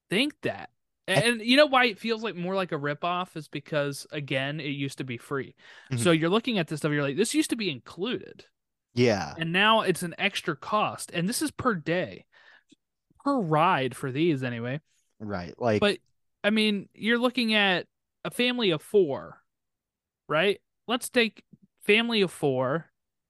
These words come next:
Speaker 1: twenty-two dollars times four. That's just for Genie Plus.
Speaker 2: Yep.
Speaker 1: Right? Is, I'm not good at math.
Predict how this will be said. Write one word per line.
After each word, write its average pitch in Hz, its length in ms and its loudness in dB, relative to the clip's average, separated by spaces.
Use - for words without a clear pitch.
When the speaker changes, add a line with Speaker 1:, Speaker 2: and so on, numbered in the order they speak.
Speaker 1:
twenty-two 214 500 2
dollars 120 720 -2
times 170 320 0
four. - 600 -10
That's 151 200 -2
just 190 220 2
for 160 140 2
Genie 127 300 -6
Plus. - 480 -12
Speaker 2:
Yep. - 180 -12
Speaker 1:
Right? 127 400 0
Is, 143 500 0
I'm 180 180 0
not 180 180 2
good 131 120 -2
at 113 120 -6
math. 110 360 -10